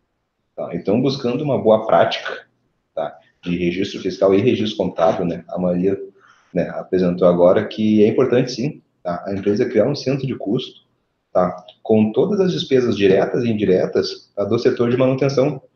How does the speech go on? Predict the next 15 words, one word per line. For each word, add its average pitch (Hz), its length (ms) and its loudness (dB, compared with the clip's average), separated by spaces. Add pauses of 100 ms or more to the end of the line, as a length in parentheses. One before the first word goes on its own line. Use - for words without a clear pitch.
(320)
Até 123 260 0
porque 170 260 -4
o 180 80 -2
sped 156 220 -4
de 151 60 -10
contribuições 127 560 0
hoje, - 500 2 (300)
tá, 92 200 4
permite 117 800 2 (380)
que 120 380 0
a 123 80 4
empresa 127 400 4 (100)
faça 131 240 2
uma 127 180 2
vinculação, 170 920 -2